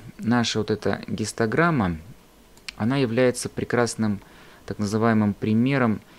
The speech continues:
э, для т-, того, чтобы понять, какие действия вот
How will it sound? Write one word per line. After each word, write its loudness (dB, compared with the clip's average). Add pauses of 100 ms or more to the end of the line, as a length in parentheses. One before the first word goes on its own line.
(400)
э, 0
для -6
т-, -14
того, 0
чтобы 0
понять, 0 (420)
какие 0
действия 0
вот -14